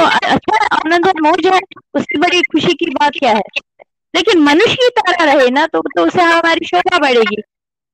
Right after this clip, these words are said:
उससे हमारा आनंद बढ़ेगा। लेकिन राक्षस की तरह रहेगा, फिर तो राम ने भी रक्षा,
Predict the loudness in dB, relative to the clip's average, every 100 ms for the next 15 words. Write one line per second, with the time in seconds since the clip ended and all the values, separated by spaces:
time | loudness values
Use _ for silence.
0 | _ -2 2 2 2 2 2 2 2 0
1 | 0 -2 -2 0 -2 -2 0 0 0 -2
2 | 0 -4 0 0 0 0 0 0 0 -2
3 | -4 -16 -20 _ _ _ -6 -4 0 2
4 | 2 -2 -12 -12 _ -20 -16 -8 -2 0
5 | 0 0 -2 0 -2 -2 -2 -4 -4